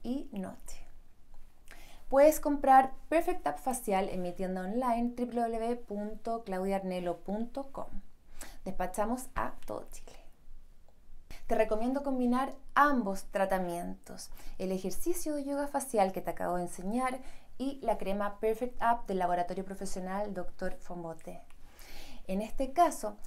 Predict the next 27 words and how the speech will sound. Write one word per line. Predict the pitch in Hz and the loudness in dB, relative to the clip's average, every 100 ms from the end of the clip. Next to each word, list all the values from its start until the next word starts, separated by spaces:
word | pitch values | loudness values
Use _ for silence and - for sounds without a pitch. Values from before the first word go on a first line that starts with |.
| - - | -4 2
aplica | - 233 208 180 - | 2 2 -2 -2 -2
primero | 175 170 170 196 | -4 -2 0 0
la | 214 233 | 0 2
crema | 302 240 233 233 | 4 4 4 0
porque | 208 - 202 | -2 -2 -6
siempre | - 311 311 330 | -2 0 2 0
es | 320 | 0
bueno | 302 320 320 | 0 0 2
humectar | 240 196 - - 196 | 0 -2 0 8 8
la | 220 190 | 8 4
piel | 185 190 214 | 2 -2 0
para | 190 180 | -2 2
ayudar | 180 175 180 196 208 | 2 2 4 4 2
a | |
su | 196 196 | 0 0
elasticidad | 185 - 214 226 233 320 - - | -2 -4 -4 0 4 4 2 0
antes | 226 233 214 | 2 4 4
de | 196 | 2
hacer | 196 220 220 - - | 0 -2 -4 -8 -4
yoga | 190 190 | 0 0
facial. | 190 - - - - - - - - - - - - - - - - | -2 -6 -8 -6 -6 -10 -12 -14 -14 -12 -12 -14 -16 -12 -10 -10 -6
Espero | 214 247 247 | -2 2 2
que | 247 | 2
este | 247 269 | -2 -2
contenido | 254 240 240 254 269 320 - | -2 0 0 0 0 -4 -4
haya | 214 208 | -6 -6
sido | - 226 240 | -4 -2 0